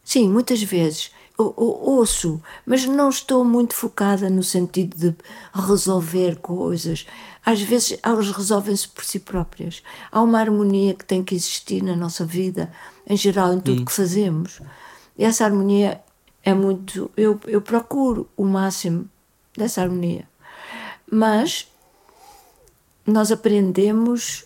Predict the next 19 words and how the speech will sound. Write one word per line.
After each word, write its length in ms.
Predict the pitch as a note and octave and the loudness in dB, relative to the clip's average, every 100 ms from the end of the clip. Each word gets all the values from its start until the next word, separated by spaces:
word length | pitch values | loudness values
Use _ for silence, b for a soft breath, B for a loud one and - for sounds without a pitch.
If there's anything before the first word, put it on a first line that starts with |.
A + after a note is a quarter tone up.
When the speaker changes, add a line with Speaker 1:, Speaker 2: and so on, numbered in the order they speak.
| _ | _
Speaker 1:
a 120 | G3+ | 0
música 500 | F#3+ F#3+ F#3+ A3 G#3+ | 2 0 0 -4 -4
também 580 | - F#3 F3+ F#3 G3+ C4 - | -2 -2 0 0 0 -4 -8
e 160 | - G3 | -2 -2
principalmente 1000 | F#3 F3 E3 - - D#3 D3+ D#3+ F3 - _ b b b b _ _ _ _ _ _ F#3+ | 0 0 0 -2 -4 -4 -2 -2 -4 -10 _ b b b b _ _ _ _ _ _ -2
na 140 | F#3 | 0
vida. 440 | F#3+ A#3 G3+ D#3+ E3 _ _ _ _ _ _ b b b b | 0 -2 -4 -8 -10 _ _ _ _ _ _ b b b b
Portanto, 400 | - - G3 F#3+ b b b b - | -20 -2 -2 -2 b b b b -6
a 280 | A3+ G3+ F3+ | -2 0 0
arte, 440 | F3 - G#3 A3 - _ - | 0 -4 -6 -8 -8 _ -10
a 80 | - | -6
primeira 440 | F#3+ G3+ G3+ F#3+ | 0 0 0 0
arte 420 | F3 E3+ - - | -2 -6 -10 -10
de 40 | E3 | -10
todas 480 | - E3 F3 E3+ F3 - - | -8 -6 -4 -6 -8 -12 -8
é 240 | F3+ F3+ | -6 -6
viver, 500 | F#3 F#3 F#3 G#3+ G3 | -6 -8 -6 -6 -4
não 160 | F#3 | -4
é? 120 | E3 | -6